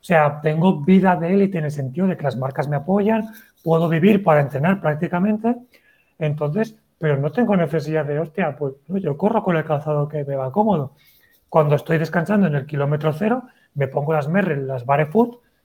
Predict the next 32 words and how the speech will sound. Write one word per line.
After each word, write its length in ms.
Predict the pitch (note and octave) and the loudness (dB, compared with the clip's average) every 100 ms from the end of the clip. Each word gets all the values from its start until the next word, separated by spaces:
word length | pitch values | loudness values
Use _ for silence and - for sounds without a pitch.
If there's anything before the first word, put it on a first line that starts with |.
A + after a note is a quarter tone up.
| _ _ _ | _ _ _
descanso 420 | C3 C3 D#3 D3 | -6 -4 -2 -2
el 100 | E3 | 0
pie 360 | D3+ G#3 C#4 - _ - | 2 2 2 -4 _ -6
y 80 | C3+ | 0
luego 180 | C3+ F3 | 2 4
me 100 | A#3+ | 4
vuelvo 220 | G3+ D3+ | 4 2
a 60 | |
poner 180 | D3 C3 | 0 -4
las 80 | B2 | -4
zapatillas, 460 | - - B2 C#3 B2+ | -8 -10 -10 -8 -8
las 120 | A#2 | -8
calas. 260 | G3+ F#3+ C#3 | -6 -6 -4
No 100 | D3+ | -4
tengo 140 | E3 | -4
que 40 | |
estar 180 | D3 D3 | -4 -8
pensando 320 | D3 D3 C3+ | -6 -6 -6
en, 100 | C3 - - - - | -8 -10 -20 -20 -2
"Ay, 200 | D#3+ E3+ | 0 2
Dios 180 | D#3+ C3+ | 0 -2
mío, 180 | E3 - | -2 -2
tengo 160 | D#3 | -2
que 80 | D#3+ | -2
entrenar", 380 | D#3 D#3 D#3 F#3 | -4 -4 -2 -2
y 40 | |
si 120 | F3 | -2
alguien 200 | D#3+ D#3+ | -4 -4
me 60 | D#3+ | -4
echa 140 | D#3 | -4
una 200 | E3 D3+ | -4 -4
foto, 520 | D3+ E3+ E3+ F3 D#3+ | 0 0 2 0 0